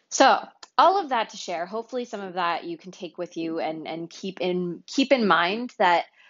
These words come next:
all of the identity work, all the work you can do to become the person who sounds like, talks like, feels like, acts like the version of you who already has what you want,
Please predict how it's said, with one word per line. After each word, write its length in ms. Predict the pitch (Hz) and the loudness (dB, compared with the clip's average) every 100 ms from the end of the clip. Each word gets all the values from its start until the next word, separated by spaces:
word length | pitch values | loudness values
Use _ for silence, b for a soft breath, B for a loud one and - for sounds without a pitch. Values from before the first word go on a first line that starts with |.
| b - | b 2
all 180 | 233 262 | 6 6
of 120 | 247 | 4
the 100 | 233 | -2
identity 420 | 196 185 160 180 | -4 -4 -8 -10
work, 360 | 165 165 165 _ | -6 -8 -8 _
all 180 | - 220 | -2 0
the 60 | 254 | -2
work 260 | 240 220 | -8 -8
you 100 | 208 | -12
can 140 | 196 185 | -12 -10
do 480 | 185 170 175 214 226 | -6 -4 -2 -4 -6
to 100 | - | -6
become 460 | 190 190 - 180 185 | -6 -6 -4 -4 -2
the 120 | 196 | -4
person 580 | - 175 170 - 208 220 | -6 -8 -6 -6 -6 -6
who 640 | 214 196 180 175 165 165 b b b - | -4 -2 0 0 0 -2 b b b -2
sounds 400 | 240 226 220 208 | 4 6 6 6
like, 180 | 185 | 4
talks 340 | - 220 214 - | 4 2 2 -2
like, 200 | 180 165 | -2 -2
feels 360 | - 240 214 | -2 0 0
like, 240 | 196 185 - | 2 2 4
acts 480 | 202 220 - - - | 2 2 -4 -16 -6
like 480 | 185 175 - - _ _ _ _ _ _ _ - | -4 -4 -8 -20 _ _ _ _ _ _ _ -10
the 100 | 180 | -4
version 340 | 185 180 180 | -4 -4 -6
of 80 | 165 | -4
you 240 | 180 185 | -2 -2
who 180 | 180 175 | -2 -2
already 320 | 175 170 170 | 0 0 -4
has 600 | 175 - 151 143 156 170 | -8 -6 -4 -2 -4 -6
what 140 | 170 165 | -8 -6
you 140 | 156 | -8
want, 760 | 151 139 156 285 - - - | -8 -6 -6 -8 -12 -14 -14